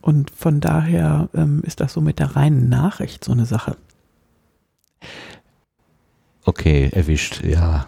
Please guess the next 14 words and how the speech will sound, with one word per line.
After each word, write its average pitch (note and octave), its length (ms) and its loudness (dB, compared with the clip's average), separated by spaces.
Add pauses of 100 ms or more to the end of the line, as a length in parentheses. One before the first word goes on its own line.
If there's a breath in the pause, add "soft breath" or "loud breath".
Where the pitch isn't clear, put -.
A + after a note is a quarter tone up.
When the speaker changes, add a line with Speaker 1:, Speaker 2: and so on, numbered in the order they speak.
Speaker 2:
das E2 120 2
stimmt - 200 0
natürlich. - 580 -8 (520)
Speaker 1:
Die F#3 260 2
Nuancen F3+ 440 4
sind F3 260 0
echt F2+ 100 2
Speaker 2:
Ja. C2+ 240 0
Speaker 1:
wichtig. - 400 -2 (640)
Die E3 80 0
sind D#3+ 160 4
wichtig. - 400 -8 (640 soft breath)
Also D3+ 220 0
das D#3 260 -2